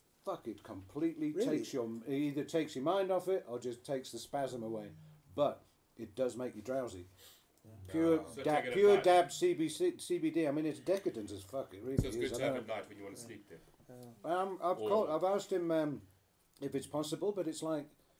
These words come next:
Speaker 1: it's quite rare, you know. It's really, really polished stuff, and it's his, it's his base product. Like,
Speaker 4: Mm,
Speaker 1: we'd use
Speaker 4: mm.
Speaker 1: B H O to do all
Speaker 4: Yeah.
Speaker 1: the pens and stuff, whatever. He's, he's using C B D to make. Well, he's actually got a C B D pen as well,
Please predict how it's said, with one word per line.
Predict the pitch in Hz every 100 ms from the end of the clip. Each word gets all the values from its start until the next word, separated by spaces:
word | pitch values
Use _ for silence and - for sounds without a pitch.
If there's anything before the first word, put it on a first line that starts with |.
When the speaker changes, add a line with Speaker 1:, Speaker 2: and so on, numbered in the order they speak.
| _
Speaker 1:
it's | -
quite | - 254 123
rare, | 147 180 156
you | 113
know. | 123
It's | 143 -
really, | 143 220 175
really | 135 151 123
polished | - 156 139 - - -
stuff, | - 151 147
and | 135
it's | 131 -
his, | 190 165
it's | 131 165 -
his | 202
base | 156 175 160
product. | - 180 107 90 - _ _ _ _ _
Like, | 143 151
Speaker 4:
Mm, |
Speaker 1:
we'd | 160 151
use | 151 151
Speaker 4:
mm. | 147
Speaker 1:
B | 151
H | 147 139 151
O | 147
to | 139
do | 135 147
all | 139
Speaker 4:
Yeah. | 135
Speaker 1:
the |
pens | - 156 156 151 135
and | 117
stuff, | - 151 147
whatever. | 139 143 131
He's, | 139 131 117 120
he's | 143 143
using | 139 139 123
C | - 147
B | 135 131
D | 139
to | 139 123
make. | 131 131 - _ _ _ _
Well, | 160
he's | 190 208
actually | 220 214
got | 190
a | 165
C | - 175
B | 151
D | 156 202
pen | 196 143 120
as | 113
well, | 175 98